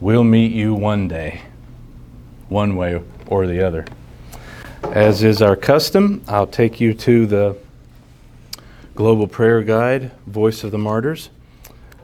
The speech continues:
and the nation that I will bring to your attention to pray for, uh, today and always, really,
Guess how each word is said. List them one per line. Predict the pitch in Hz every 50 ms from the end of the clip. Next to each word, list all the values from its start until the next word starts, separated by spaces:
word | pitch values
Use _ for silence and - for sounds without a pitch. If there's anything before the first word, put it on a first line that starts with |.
| - - -
and | 95 98 101 95 98
the | 98
nation | 98 107 113 113 110 113 - 120 110 110 104
that | 101 95 98 -
I | 101 101 104
will | 104 101 98
bring | 98 110 110 113 110 110
to | - 117
your | 113 113
attention | 107 110 - 117 113 113 110 - 135 135 139 131 -
to | - - 110 104
pray | 101 - - 117 110 110 107
for, | 107 - 117 110 110 110 110 110 - - - - - - - - - - - - - - - - - -
uh, | - 110 107 101
today | - - - 101 107 107 117 131 143 143 120 - - - - - - - - - - - - - - - - - -
and | - 107 101 98 98 98 98 95 87 - - - - - - - - - - - - - - - - - - - - -
always, | 104 113 117 110 95 90 90 85 85 85 -
really, | - 85 82 85 85 95